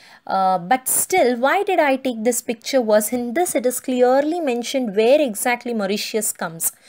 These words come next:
You can see India over there, and below India you have Sri Lanka, Maldives, Seychelles Island, and then comes Mauritius. Almost it is below the equator line that you can see.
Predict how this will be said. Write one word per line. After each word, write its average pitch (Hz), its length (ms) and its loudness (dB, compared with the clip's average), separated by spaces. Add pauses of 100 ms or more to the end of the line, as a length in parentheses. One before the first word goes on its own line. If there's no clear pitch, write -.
(220)
You 262 100 -4
can 269 220 -2
see 294 200 -2 (140)
India 262 720 0
over 226 240 0
there, 233 320 4 (320)
and 254 280 0
below 277 360 6
India 254 480 0
you 240 140 -4
have 220 200 0
Sri 262 340 -4
Lanka, 285 460 0
Maldives, 226 640 -2
Seychelles 277 800 -2
Island, 214 460 -2
and 202 280 -6
then 240 240 0
comes 233 320 -4
Mauritius. 185 680 -6 (460)
Almost 302 640 0
it 254 140 -2
is 262 200 2
below 262 440 2
the 349 200 2
equator 262 800 0
line 240 400 0
that 214 180 2
you 202 120 -2
can 190 260 -6
see. - 320 -6